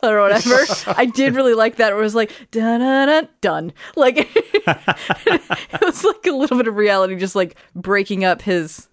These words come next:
Speaker 1: his fantasy there, where he's like, "No, dude, leave me alone. I'm in the middle of something."
Speaker 2: Um, so I also thought it was interesting, a fact I read was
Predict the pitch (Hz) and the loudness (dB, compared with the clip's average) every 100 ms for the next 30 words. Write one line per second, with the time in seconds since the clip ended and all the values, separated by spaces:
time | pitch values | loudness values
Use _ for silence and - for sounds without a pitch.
0 | _ 196 175 - 185 175 - 196 180 175 | _ -10 -8 -6 -4 -4 -4 -2 0 0
1 | - - 214 214 208 220 240 196 139 233 | -2 -4 -4 -2 -4 -2 0 -2 -4 -8
2 | 202 185 202 202 202 156 156 170 180 170 | -8 -6 -6 -4 -4 -4 -6 -6 -6 -6
3 | 156 156 151 147 _ - _ _ _ - | -6 -8 -8 -12 _ -20 _ _ _ -6
4 | 110 113 113 _ _ - 147 165 180 - | -2 -2 -6 _ _ -4 -2 0 -2 -2
5 | 175 131 131 135 120 120 107 120 107 120 | -2 -2 -4 -6 -6 -8 -6 -6 -6 -6
6 | 107 107 101 98 104 104 101 98 - | -2 -2 -4 -8 -4 -2 -2 -4 -8